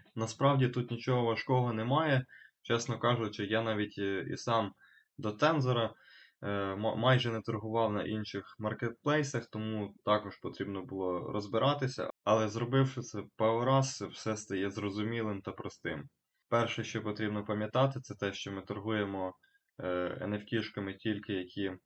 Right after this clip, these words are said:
у нас, е, в рейтингу топ сто. Наступне, я б не радив торгувати, е, Ен Еф Тішками, які помічені ось таким от, е,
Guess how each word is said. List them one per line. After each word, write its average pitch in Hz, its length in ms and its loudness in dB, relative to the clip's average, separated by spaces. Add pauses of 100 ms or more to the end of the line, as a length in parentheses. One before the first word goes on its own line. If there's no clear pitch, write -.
(380)
у 95 60 -8
нас, 98 340 -4
е, 92 140 -2
в 92 100 -10
рейтингу 98 500 0
топ - 200 -10
сто. 165 360 -2 (380)
Наступне, 120 520 -2
я 117 160 4
б 107 80 -6
не 113 100 0
радив 110 320 2
торгувати, 104 640 -2
е, 95 160 -6 (720)
Ен 104 100 -4
Еф 104 100 -6
Тішками, 104 580 -4
які 95 220 -8
помічені 104 680 -4
ось 90 200 -10
таким 107 400 -4
от, 92 180 -10
е, 92 320 -6